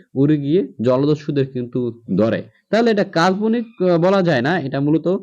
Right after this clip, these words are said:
বাস্তবে কিন্তু আমাদের মাঝে কিন্তু আসলে দেখা যাচ্ছে। চিত্র তিন পয়েন্ট এক পয়েন্ট আট, মহাকাশ যান। চিত্রটি একটি রকেট যাতে এমআরএস লেখা আছে।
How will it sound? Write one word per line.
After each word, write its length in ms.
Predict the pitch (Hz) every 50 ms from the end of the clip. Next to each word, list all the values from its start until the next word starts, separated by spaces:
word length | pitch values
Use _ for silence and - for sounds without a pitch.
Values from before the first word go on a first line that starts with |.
| - _ _ _ _ -
বাস্তবে 420 | 101 117 135 139 139 - 180 180 175
কিন্তু 260 | 170 160 156 180 185
আমাদের 380 | 165 139 123 117 117 120 131
মাঝে 200 | 131 135 139 143
কিন্তু 300 | 147 - 175 165 165 185
আসলে 360 | 165 143 135 - 143 131 131 120
দেখা 320 | 101 104 139 135 139 123
যাচ্ছে। 480 | 92 95 90 - - - 85 - - _ _ _ _ _ _ _ _ _ _ _ _ _ _ _ _ _ _ _ _ _ _ _ _ _ _ _ _ _ -
চিত্র 360 | - 160 160 165 147 139 147
তিন 300 | 147 147 - 151 156 147
পয়েন্ট 320 | 147 156 156 151 147 143 135 -
এক 240 | 123 113 113 117 - -
পয়েন্ট 400 | 131 120 107 107 120 147 185 - - _ _ _
আট, 480 | - 113 104 98 101 120 135 - - - _ _ _ _ _ _ _ _ _ _ _ _ _ _ _ _ _ _ _ _ _ _ _ _ _ _ _ _ _ _ _ _ _ _ _ - 104
মহাকাশ 540 | 104 113 127 135 135 135 - 110 110 107 110 - - - - 92 85
যান। 380 | 92 104 95 85 82 85 85 - _ _ _ _ _ _ _ _ _ -
চিত্রটি 480 | 160 160 160 - 185 175 180 185 165
একটি 340 | 147 139 143 - 139 139 135 - -
রকেট 580 | 107 110 120 127 131 113 156 165 175 170 - _ _ - -
যাতে 320 | 98 113 113 110 - 113 95
এমআরএস 720 | - - 101 117 127 135 147 143 139 139 147 143 143 - _ _ _ _ _ _ _ -
লেখা 340 | - 110 127 123 - 127 104
আছে। 300 | 90 90 - - - -